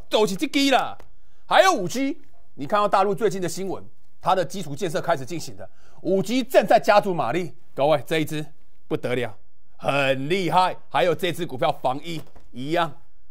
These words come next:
防疫不能少，这支股票后面，各位，真的会涨到不可思议的价位。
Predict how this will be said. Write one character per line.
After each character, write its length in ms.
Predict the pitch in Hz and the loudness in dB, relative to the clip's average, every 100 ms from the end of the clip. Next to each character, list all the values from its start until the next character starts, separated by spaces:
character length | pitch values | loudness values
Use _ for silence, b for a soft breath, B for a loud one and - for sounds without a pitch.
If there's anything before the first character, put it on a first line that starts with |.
| - | -2
防 200 | 139 170 | 0 0
疫 180 | 175 - - | -2 -4 -6
不 120 | 202 185 | -2 -2
能 140 | 156 | -2
少， 360 | 156 160 - - - - - | -2 -4 -4 -6 -8 -8 -8
这 160 | - 156 | -4 -2
支 160 | 156 147 | -2 -4
股 140 | 113 | -6
票 180 | 147 135 | -4 -2
后 240 | 147 165 | 0 0
面， 320 | 160 165 135 - - - | 0 -2 -4 -8 -8 -4
各 140 | 117 | 0
位， 200 | 120 110 - - - | 0 -2 -6 -8 -8
真 220 | - 139 | -4 -4
的 180 | 127 117 - - - - - - | -4 -4 -6 -8 -8 -8 -8 -2
会 160 | 185 | 0
涨 240 | 170 135 131 | 2 0 2
到 160 | 180 | 0
不 260 | 165 - 392 | 0 2 2
可 300 | - - 165 | 2 0 2
思 320 | 151 - 254 | 2 -2 -2
议 140 | 262 202 | 0 0
的 140 | 156 | 0
价 260 | 180 214 165 | 2 4 4
位。 260 | 196 156 | 4 0